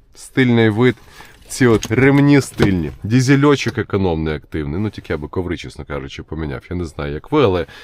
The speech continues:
в мене коври Єва викликають рвотний рефлекс і сильно дешевлять машину. Не хочу образити нічиї смаки, але це якби суб'єктивно.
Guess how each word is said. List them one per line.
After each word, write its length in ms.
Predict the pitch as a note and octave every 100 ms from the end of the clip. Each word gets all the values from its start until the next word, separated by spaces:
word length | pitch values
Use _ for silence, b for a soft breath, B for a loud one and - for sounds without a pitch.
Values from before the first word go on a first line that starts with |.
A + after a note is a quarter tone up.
| B B -
в 40 |
мене 200 | A2+ A2
коври 300 | - E2+ F#2+
Єва 300 | F2+ G#2+ F2
викликають 600 | D2 D#2+ - F2+ G2 D2
рвотний 400 | D#2+ F#2 E2+ F2+
рефлекс 400 | E2+ - A2 -
і 40 | F2
сильно 300 | - E2+ D2+
дешевлять 540 | D2+ - E2+ D2+ -
машину. 400 | D#2+ - C2 -
Не 100 | F#2+
хочу 320 | - B2+ -
образити 420 | G2 G#2 F2 - F#2+
нічиї 300 | F#2+ - F2+
смаки, 380 | - G#2+ F3+
але 220 | B2+ D2 C2+
це 180 | -
якби 220 | B1+ C#2 -
суб'єктивно. 720 | - D#2 E2 - C#3+ G#2